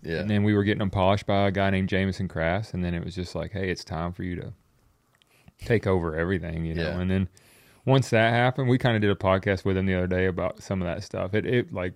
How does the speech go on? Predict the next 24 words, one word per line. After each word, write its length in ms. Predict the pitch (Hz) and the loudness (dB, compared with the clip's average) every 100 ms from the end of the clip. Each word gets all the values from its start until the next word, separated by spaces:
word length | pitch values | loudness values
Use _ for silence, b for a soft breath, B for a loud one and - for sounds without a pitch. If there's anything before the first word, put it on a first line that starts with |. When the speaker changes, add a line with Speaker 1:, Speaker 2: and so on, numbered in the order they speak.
| - | -10
Speaker 2:
really 640 | 107 101 110 107 104 104 98 | -4 0 2 4 2 2 0
put 280 | - 107 | 0 0
a 60 | 98 | 0
strain 360 | - 98 95 98 | -2 -2 0 0
on 120 | 92 | 0
mine 200 | 92 92 | 0 0
and 80 | 95 | 0
his 120 | 92 | -2
relationship. 520 | 95 95 98 - 104 | 0 0 0 -2 -2
Like, 160 | 98 - | -2 -6
we 80 | 98 | -4
got 160 | 98 | -4
in 120 | 92 95 | -2 -4
the 60 | |
biggest 400 | 87 101 92 98 | -2 0 2 0
fight 240 | - 92 92 | 2 2 2
we 80 | 101 | -2
ever 140 | 92 | -2
got 200 | 95 92 | 0 0
in, 260 | 95 95 92 b b b - | 0 0 -4 b b b -2
argument. 540 | 98 95 92 98 98 | 2 2 2 0 0
Like, 160 | 98 95 | -2 -2
he 100 | 110 | -2
quit, 520 | - 110 104 104 - | 0 4 6 4 2